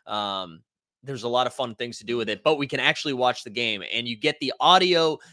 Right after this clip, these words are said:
You can adjust the audio both of, like, us talking or, uh, the audio of the stream for the game. And it's not really on delay or anything like that too. So we're pretty hyped about, about that. We think that's gonna be a fun way to, like, stream during the game.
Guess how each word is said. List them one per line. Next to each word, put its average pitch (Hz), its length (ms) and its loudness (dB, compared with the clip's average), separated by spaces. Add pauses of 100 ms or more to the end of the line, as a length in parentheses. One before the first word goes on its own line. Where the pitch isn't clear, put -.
You 165 140 -4
can 175 160 0
adjust 170 420 0
the 175 140 2
audio 139 320 2
both 127 320 -2
of, 110 240 -8
like, 101 280 -6
us 151 280 -2
talking 117 560 -4 (180)
or, 135 500 -4 (360)
uh, 107 320 -4
the 110 160 -8
audio 123 460 0
of 117 220 -6
the 117 60 -10
stream 113 340 -12
for 113 120 -16
the 101 100 -12
game. 101 340 -10
And 120 80 -10
it's 131 180 -10
not 151 200 2
really 160 300 -2
on 127 160 -4
delay 131 400 2
or 135 80 -2
anything 135 260 -10
like 131 220 -8
that 131 200 -2
too. 135 220 -10
So 117 160 -8
we're 139 280 4
pretty 180 280 -2
hyped 123 320 -2
about, 104 440 -4
about 101 320 -6
that. 104 260 -4 (320)
We 117 100 -10
think 110 240 -10
that's 110 180 -6
gonna 113 160 -8
be 98 100 -6
a 98 40 -6
fun 104 300 -8
way 101 120 -4
to, 98 120 -6
like, 92 160 -6
stream 101 380 -10
during 92 300 -10
the 92 80 -12
game. 92 400 -8